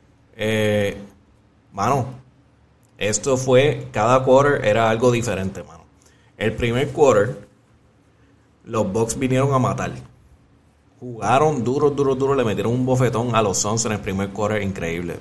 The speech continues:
Que, que el primer quarter terminó dieciséis veintinueve los Bucks. Después, en el segundo, empieza el segundo quarter y los Suns dice, "Ok, tú vas a venir fuerte, pues dale". Empezaron a tener un run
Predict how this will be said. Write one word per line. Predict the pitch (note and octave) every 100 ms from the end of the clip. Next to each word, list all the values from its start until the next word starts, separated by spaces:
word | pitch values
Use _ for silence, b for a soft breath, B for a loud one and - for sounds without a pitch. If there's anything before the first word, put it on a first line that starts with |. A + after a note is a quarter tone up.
| -
Que, | F#2+ E2+
que | G2+
el | A2
primer | G#2+ G#2 A2+
quarter | D3+ D3
terminó | D3 C#3+ C#3+
dieciséis | B2+ G#2+ G2+ - A#2
veintinueve | B2 C3 B2+
los | A2 -
Bucks. | D#2 C2+ - - - _ _ _ _ b b b b _ _ _ _ _ -
Después, | G2+ - - D#3+ G#3 -
en | -
el | A#2+
segundo, | A2+ A2+ C#3+ F#3 E3
empieza | G#2+ C3+ D#3
el | E3
segundo | F#3 F#3 F#3
quarter | E3 B2+ A#2 -
y | B2+
los | A#2+ G#2+
Suns | B2 C3+ C3 C#3
dice, | C3 B2+ G2+
"Ok, | G#2+ F3 D3+ - - _ _ _ _ _ _ _ _ _ _ _ -
tú |
vas | G#2+ C3
a |
venir | D#3+ F3
fuerte, | G3 F#3+ A2
pues | F#2+ F2+
dale". | G2+ F2+ - - b b b b _ _ _ _
Empezaron | A#2 F#2 C3+ B2+ A#2 C#3+
a | D3+
tener | D#3
un | D#3+ D3 A#2+
run | A#2 A2